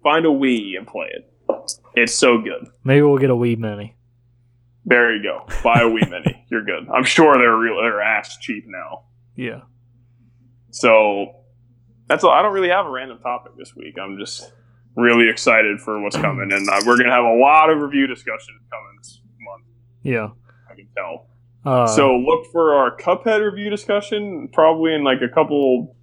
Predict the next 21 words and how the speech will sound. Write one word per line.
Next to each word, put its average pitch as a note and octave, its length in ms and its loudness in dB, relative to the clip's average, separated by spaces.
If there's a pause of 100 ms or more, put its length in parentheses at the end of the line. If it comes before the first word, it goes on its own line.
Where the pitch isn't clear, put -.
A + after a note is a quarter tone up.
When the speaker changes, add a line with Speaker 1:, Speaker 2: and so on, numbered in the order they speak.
(120)
Speaker 1:
sometime F#3 520 2
this G3+ 140 0
week, G#3 240 2
right? F#3+ 180 6
Speaker 2:
Yeah. B2 140 0 (200)
Yeah. B2+ 260 6
Speaker 1:
You A#2+ 60 2
would F3+ 120 4
say? G#3 160 4 (220)
Speaker 2:
Sometime C3+ 460 -2
Speaker 1:
We C#3 60 6
Speaker 2:
this A#2+ 80 0
Speaker 1:
just D3+ 100 6
gotta B2+ 120 4
Speaker 2:
week. C3+ 120 4
Speaker 1:
beat C3+ 80 4
it, C#3 280 4 (340)
finish C3 280 4
Speaker 2:
Uh, C3 40 0
Speaker 1:
it B2+ 40 4
up, B2+ 340 2